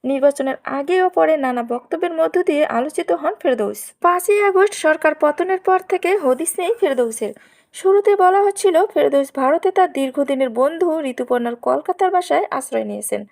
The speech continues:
তবে সে গুঞ্জন উড়িয়ে দেন ঋতুপর্ণা। যদিও তার ঘনিষ্ঠ সূত্র থেকে জানা যায় এখনও ভারতে অবস্থান করছেন ফেরদৌস। এদিকে সংসদ সদস্য না হয়েও চিত্রনায়ক রিয়াজ সব থেকে বেশি অংশ নিয়েছেন আওয়ামী লীগের প্রচারণায়। বন্ধু ফেরদৌসের জন্য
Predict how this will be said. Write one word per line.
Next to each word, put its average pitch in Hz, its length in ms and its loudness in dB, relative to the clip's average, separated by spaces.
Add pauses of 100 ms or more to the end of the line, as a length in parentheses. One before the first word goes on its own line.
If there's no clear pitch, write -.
(640)
তবে 415 160 4
সে 403 160 4
গুঞ্জন 381 420 0
উড়িয়ে 311 280 -2
দেন 302 160 2 (180)
ঋতুপর্ণা। 214 420 -6 (440)
যদিও 277 360 0
তার 277 200 0
ঘনিষ্ঠ 262 360 -4 (140)
সূত্র 277 420 -6
থেকে 339 240 -4
জানা 285 300 0
যায় 302 280 0
এখনও 381 360 -2
ভারতে 285 400 -2
অবস্থান 269 440 -2
করছেন 311 320 -4
ফেরদৌস। 220 400 -4
এদিকে 403 220 -2
সংসদ 349 400 -2
সদস্য 370 360 -2 (160)
না 311 120 2
হয়েও 330 400 0 (220)
চিত্রনায়ক 254 600 -6
রিয়াজ 311 280 -4
সব 359 240 -2
থেকে 349 180 -4
বেশি 277 340 -6
অংশ 349 200 -4
নিয়েছেন 359 460 -2 (420)
আওয়ামী 359 320 -2
লীগের 349 320 -2
প্রচারণায়। 220 540 -8 (440)
বন্ধু 349 360 0
ফেরদৌসের 392 580 0
জন্য 381 160 0